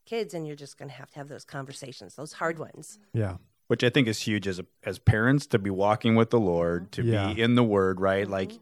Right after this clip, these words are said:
Speaker 3: you yourself are walking with the Lord so that when the situations come up, wherever you're at,
Speaker 1: Mm-hmm.
Speaker 3: you are gonna be able to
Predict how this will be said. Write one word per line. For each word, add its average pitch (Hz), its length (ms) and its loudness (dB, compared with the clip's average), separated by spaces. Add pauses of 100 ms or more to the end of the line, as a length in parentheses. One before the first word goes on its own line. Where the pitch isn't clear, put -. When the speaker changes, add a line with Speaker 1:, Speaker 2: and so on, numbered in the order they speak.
(160)
Speaker 3:
you 110 140 2
yourself 113 500 6
are 101 80 6
walking 98 580 2
with 101 220 -4
the 101 80 -2
Lord 98 300 2
so 104 100 0
that 101 220 -4
when 101 140 -4
the 98 60 -6
situations 131 600 4
come 120 180 2
up, 98 160 2
wherever 107 320 6
you're 101 200 4
at, 85 240 0
Speaker 1:
Mm-hmm. 95 40 -18 (520)
Speaker 3:
you 117 180 6
are 117 140 10
gonna 107 220 2
be 104 120 0
able 98 140 0
to 95 180 -2